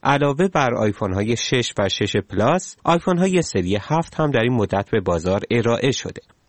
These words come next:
و مثلاً همین ویژگی آیفون هفت پلاس که از دو لنز جداگانه برخوردار است، ممکن است شما را وسوسه کند یک آیفون هفت پلاس داشته باشید.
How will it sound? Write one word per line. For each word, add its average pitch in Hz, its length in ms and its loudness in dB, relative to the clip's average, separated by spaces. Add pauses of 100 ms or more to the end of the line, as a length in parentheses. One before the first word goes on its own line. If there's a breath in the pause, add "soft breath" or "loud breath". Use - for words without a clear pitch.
و 170 100 4
مثلاً 170 520 0
همین 175 400 2
ویژگی 117 440 0
آیفون 113 400 0
هفت 117 380 -2
پلاس 104 440 -2
که 107 160 0
از 95 240 -2
دو 139 160 4
لنز 123 280 0
جداگانه 101 640 0
برخوردار 131 520 0
است، 190 320 -2 (100)
ممکن 101 300 0
است 143 220 0
شما 107 180 0
را 104 140 0
وسوسه 104 460 -2
کند 156 360 0
یک 151 280 -2
آیفون - 460 0
هفت 110 440 -2
پلاس 131 520 0
داشته 87 300 -4
باشید. - 320 -10